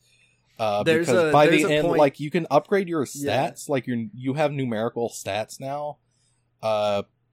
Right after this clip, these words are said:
Speaker 1: and if you ma-, you can max those out at three hundred minus whatever, you know,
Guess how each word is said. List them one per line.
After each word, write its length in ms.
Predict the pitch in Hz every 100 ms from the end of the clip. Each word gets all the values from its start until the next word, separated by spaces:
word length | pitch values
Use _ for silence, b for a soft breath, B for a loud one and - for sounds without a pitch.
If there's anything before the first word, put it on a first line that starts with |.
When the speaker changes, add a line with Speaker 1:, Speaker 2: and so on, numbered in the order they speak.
| _ _ _ _ _ _ _ -
Speaker 1:
and 80 | 135
if 80 |
you 80 | 160
ma-, 140 | 151 151
you 140 | 147
can 160 | 202 160
max 260 | 170 -
those 200 | 175 147
out 180 | 147 143
at 140 | 127 -
three 260 | 147 139
hundred 420 | 127 131 117 110
minus 420 | 107 110 107 104 120
whatever, 360 | 110 104 98 _ _ _ _ _ _ -
you 120 | 117
know, 400 | 101 98 95